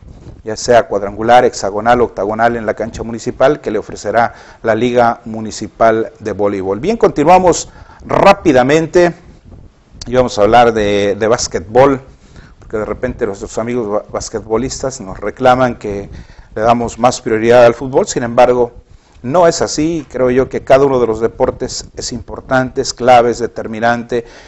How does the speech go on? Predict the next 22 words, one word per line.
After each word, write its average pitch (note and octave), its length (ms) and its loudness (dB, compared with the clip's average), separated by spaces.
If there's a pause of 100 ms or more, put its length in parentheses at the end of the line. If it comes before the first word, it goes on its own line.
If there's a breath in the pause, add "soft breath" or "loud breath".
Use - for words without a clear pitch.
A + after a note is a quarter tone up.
(120)
y A#2 300 0
lo B2 80 6
hacemos F#3 320 2
con C#3 120 -2
mucho D#3+ 260 -4
gusto. D#3 340 0
Esta C#3+ 140 -2
es C#3 40 0
la C3+ 80 0
encomienda B2+ 640 0
que G#2+ 180 -4
nos G#2 240 -10
ha G#2+ 360 0 (400 loud breath)
dejado A#2+ 480 2
nuestro G#2+ 340 -6
director G#2+ 380 -10
general, A2+ 340 -2
el A2+ 60 -6
profesor G2 380 -12
Jaime A2 260 -8
Hernández A2+ 340 -4
Vigiano. D3+ 480 -2